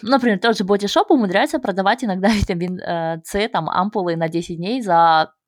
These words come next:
пять-восемь евро. Одно время я их брала, а потом, когда они стали их продавать реально за очень низкую цену, у меня просто стал вопрос, а насколько это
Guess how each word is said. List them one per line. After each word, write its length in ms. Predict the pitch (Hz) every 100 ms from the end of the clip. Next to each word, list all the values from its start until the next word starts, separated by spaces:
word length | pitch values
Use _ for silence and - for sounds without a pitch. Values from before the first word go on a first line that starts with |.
| -
пять-восемь 640 | 175 208 196 165 185 180 160
евро. 300 | 147 147 -
Одно 200 | 190 226
время 260 | 202 175 156
я 40 |
их 80 | 160
брала, 420 | 156 156 175 494 -
а 80 | -
потом, 220 | 208 330
когда 160 | - 202
они 120 | 196
стали 260 | - 208 214
их 100 | -
продавать 380 | 185 185 185
реально 340 | 175 190 190 -
за 140 | 165 -
очень 360 | 175 170 160
низкую 320 | 160 - 160
цену, 220 | - 294 294
у 60 |
меня 180 | 185 175
просто 200 | 190 185
стал 180 | 170 165
вопрос, 360 | 160 156 156 -
а 60 |
насколько 560 | 156 - 190 254 381 -
это 240 | 175 170